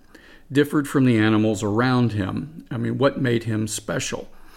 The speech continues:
And as far as image, which is a visual term, Adam was bipedal.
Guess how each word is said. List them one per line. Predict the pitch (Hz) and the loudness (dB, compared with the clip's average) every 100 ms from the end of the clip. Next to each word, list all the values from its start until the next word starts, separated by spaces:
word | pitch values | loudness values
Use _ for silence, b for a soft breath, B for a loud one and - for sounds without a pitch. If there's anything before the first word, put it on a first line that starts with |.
| B B B B B B | B B B B B B
And | - 135 131 131 - | -4 0 2 2 2
as | 131 - | -2 -2
far | 151 156 147 | 2 4 4
as | 123 110 - - - | 2 -2 -6 -14 -4
image, | 185 175 107 104 123 135 - | 2 4 4 2 -4 -8 -2
which | 127 139 | 0 0
is | 110 | 0
a | 110 | -2
visual | 90 127 120 107 98 | 2 2 2 0 0
term, | - - 147 101 107 - B B B B B | -4 -2 2 2 0 -6 B B B B B
Adam | 139 143 151 143 | 2 4 4 4
was | 123 120 | 4 2
bipedal. | 95 113 113 123 - 104 95 156 | 0 0 2 0 2 2 2 0